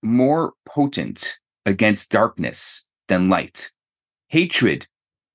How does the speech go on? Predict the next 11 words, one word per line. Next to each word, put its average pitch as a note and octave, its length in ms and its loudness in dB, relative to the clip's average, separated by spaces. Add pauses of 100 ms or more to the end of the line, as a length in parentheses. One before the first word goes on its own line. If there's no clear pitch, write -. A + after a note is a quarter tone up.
(240)
attacks - 920 -4 (640)
when C3 320 2
it F#3 200 2
perceives C3+ 1040 -2 (360)
the A#2+ 100 4
weakness G2 760 -2
of D#2 180 -12
its - 100 -12
host. - 480 -12 (720)
It B2+ 100 0
flees D3 960 2